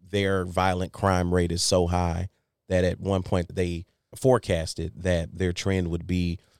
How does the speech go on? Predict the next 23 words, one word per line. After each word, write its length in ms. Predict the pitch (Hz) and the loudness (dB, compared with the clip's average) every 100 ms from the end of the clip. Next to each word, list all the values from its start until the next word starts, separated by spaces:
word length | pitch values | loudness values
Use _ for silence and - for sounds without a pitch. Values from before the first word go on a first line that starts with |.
| _ | _
somewhere 340 | - 98 87 | 0 2 2
near, 180 | 87 87 | 0 0
like, 200 | 85 85 | -2 -4
thirty 340 | - 92 90 85 | 0 2 2 0
or 60 | |
forty 320 | 82 90 85 | -2 -2 -2
times 320 | 82 87 82 85 | -4 -4 -4 -6
the 80 | |
national 420 | 85 82 80 82 82 | -4 -4 -6 -8 -8
average. 480 | 80 - - - - | -8 -10 -18 -20 -8
And 180 | 107 98 | -2 0
so 300 | - 101 95 | 4 4 2
because 460 | 90 92 123 120 110 | -2 -2 2 2 2
of 180 | 92 | 0
the 180 | 87 87 - | -2 -4 -6
core 380 | - 110 107 98 | -2 2 4 4
and 120 | 87 | 0
the 80 | 98 | -6
crux 360 | - 101 - | 0 0 2
of 100 | 90 | -2
my 200 | 90 90 | 2 0
family 420 | 85 92 95 87 | 0 0 0 -2
being 480 | 85 95 95 90 90 | -2 -2 0 0 -2